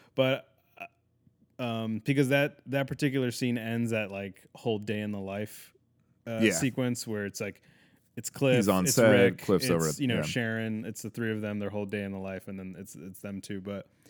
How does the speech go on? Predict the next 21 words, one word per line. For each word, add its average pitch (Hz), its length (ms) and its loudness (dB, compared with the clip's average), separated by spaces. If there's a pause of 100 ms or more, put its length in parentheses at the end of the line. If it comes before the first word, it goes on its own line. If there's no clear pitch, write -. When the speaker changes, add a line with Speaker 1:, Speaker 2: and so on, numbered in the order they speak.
(260)
Speaker 1:
the 123 100 0
second 170 300 0
time 123 240 0
watching 110 340 -4
it, 110 140 -4
like, 107 240 -6
that 110 240 -4
scene 110 540 -4
really, 107 560 -4 (340)
like, 113 200 -4
sets - 320 -4
up 110 180 -6
the 110 60 -10
sort 110 260 -2
of, 104 180 -6
like, 98 500 -10 (760)
it, 135 280 0
it 135 160 -4
sets 160 260 2
up, 139 260 2
uh, 107 500 -6